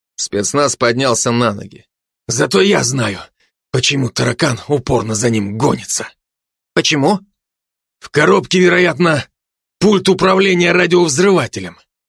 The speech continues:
Если предатель не свернет к ржавой выставке». Спецназ замолчал, задумавшись о перспективах и последствиях необдуманных действий предателя. «Да он выронит, если тяжелое».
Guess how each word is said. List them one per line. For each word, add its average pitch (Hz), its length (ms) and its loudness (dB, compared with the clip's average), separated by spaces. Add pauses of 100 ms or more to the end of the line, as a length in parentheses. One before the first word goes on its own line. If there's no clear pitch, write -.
(460)
Если 185 440 0
предатель 170 580 0
не 147 100 0
свернет 175 400 0
к 117 60 -6
ржавой 160 400 0
выставке». 180 800 -4 (500)
Спецназ 120 540 -4
замолчал, 123 640 0
задумавшись 120 680 -2
о 139 100 -2
перспективах 131 840 -2 (160)
и 127 80 -2
последствиях 123 760 -2
необдуманных 127 600 0
действий 123 380 -2
предателя. 107 600 -4 (840)
«Да 110 460 -2
он 143 180 -2
выронит, 120 580 -6
если 135 280 -2
тяжелое». 120 720 -2